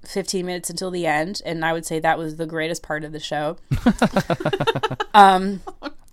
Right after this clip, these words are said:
Speaker 2: no.
Speaker 1: we went into the courtyard, and I asked everybody, "Do you wanna wait, and we'll go back in 'cause it's almost over?" And my mom was like, "We don't need to do that," and so we left. <laughs>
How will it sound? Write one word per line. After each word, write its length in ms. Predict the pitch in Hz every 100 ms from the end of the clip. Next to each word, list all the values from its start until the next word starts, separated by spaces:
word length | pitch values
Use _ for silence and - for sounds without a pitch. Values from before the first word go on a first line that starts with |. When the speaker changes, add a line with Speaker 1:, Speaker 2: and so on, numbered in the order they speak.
| 233
Speaker 2:
no. 120 | 214
Speaker 1:
we 60 | 226
went 180 | 240 247
into 160 | 233 277
the 120 | 262
courtyard, 840 | 285 262 214 196 196 190 202 208 -
and 420 | 196 190 190 185
I 140 | 196 190
asked 300 | 185 185 -
everybody, 520 | 180 180 180 180 185
"Do 160 | 180 208
you 140 | 202
wanna 220 | 180 180 180
wait, 260 | 220 254 -
and 220 | 175 175
we'll 120 | 180
go 120 | 170
back 200 | 175 185 302
in 180 | 269
'cause 160 | 226 220
it's 100 | 196
almost 280 | 190 185 -
over?" 220 | 190 190 175
And 100 | 170
my 60 |
mom 240 | 175 165 165
was 160 | 175
like, 160 | 185 185
"We 120 | 349 359
don't 120 | 175
need 140 | 165
to 60 | 151
do 200 | 156 151
that," 360 | 147 180 214 -
and 160 | 156
so 120 | - 165
we 100 | 175
left. 500 | 131 - - 165 -
<laughs> 1080 | 156 147 - - 349 285 339 - 302 320